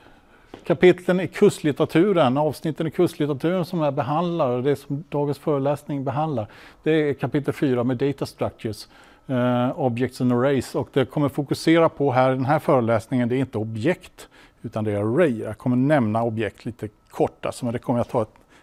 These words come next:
en kommande föreläsning. Så finns det någonting som heter higher order functions, som jag också kommer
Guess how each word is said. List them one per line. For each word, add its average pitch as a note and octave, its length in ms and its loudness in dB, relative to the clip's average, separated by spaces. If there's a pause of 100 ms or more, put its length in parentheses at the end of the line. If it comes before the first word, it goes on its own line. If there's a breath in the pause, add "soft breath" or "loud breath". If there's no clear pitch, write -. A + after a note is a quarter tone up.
en A#2+ 180 0
kommande B2+ 440 2
föreläsning. A2+ 600 -4 (1800 loud breath)
Så - 160 0
finns F#3 220 4
det F#3 60 -2
någonting D#3+ 240 4
som D#3 120 -2
heter C#3+ 200 0
higher C3 180 6
order B2+ 220 0
functions, E3+ 600 -4
som - 140 -6
jag B2 140 -6
också - 260 -6
kommer B2 400 -2